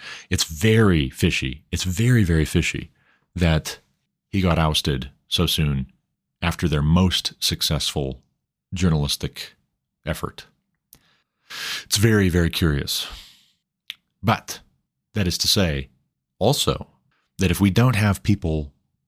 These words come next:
doing big exposés on major corporations like Pfizer, or the incestuous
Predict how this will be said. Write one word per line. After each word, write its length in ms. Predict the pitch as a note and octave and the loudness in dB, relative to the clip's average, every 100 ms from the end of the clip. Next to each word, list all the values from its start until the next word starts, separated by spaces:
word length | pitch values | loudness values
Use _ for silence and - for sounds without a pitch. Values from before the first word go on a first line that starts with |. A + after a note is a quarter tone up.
| _ | _
doing 300 | G#2 G2+ F#2+ | 2 4 6
big 180 | F2 F#2 | 4 2
exposés 960 | E2+ E2 - E2 D2+ E2+ A#2 F2 C#2+ - | 2 -2 -2 0 2 2 2 2 -2 -6
on 380 | E2 D#2 D2+ D2+ _ _ _ _ _ | -2 0 0 -2 _ _ _ _ _
major 280 | F2+ F2+ F#2 | 0 0 0
corporations 960 | - F2 - D#2+ A#2 - C#2+ B1+ - - _ - | 0 -2 2 2 2 0 -6 -4 -8 -10 _ -4
like 300 | E2+ - - _ | -4 -4 -14 _
Pfizer, 460 | - D3+ - - G2 _ - _ _ _ _ - | -6 -4 -4 -8 -14 _ -20 _ _ _ _ -4
or 300 | F2 E2 E2 | 0 2 2
the 140 | E2 | 2
incestuous 720 | D#2+ F#2+ F#2 - F2 - - | 2 2 0 0 -2 -2 -4